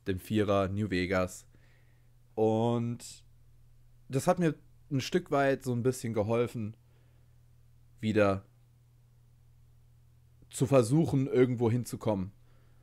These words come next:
Weil es hört sich blöd an. Der ein oder andere wird's nicht nachvollziehen können.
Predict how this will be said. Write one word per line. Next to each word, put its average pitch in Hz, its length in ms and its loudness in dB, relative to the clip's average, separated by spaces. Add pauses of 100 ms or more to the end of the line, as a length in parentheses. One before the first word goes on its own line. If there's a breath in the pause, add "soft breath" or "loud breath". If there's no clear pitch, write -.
(480 soft breath)
Weil 110 640 2 (760 soft breath)
es - 120 -8
hört 170 120 2
sich - 160 -8
blöd 104 260 0
an. 87 220 -8 (260)
Der 113 100 -2
ein 139 100 0
oder 123 140 0
andere 117 220 -2
wird's 110 180 -4
nicht 101 120 -6
nachvollziehen 107 580 -6
können. 98 320 -4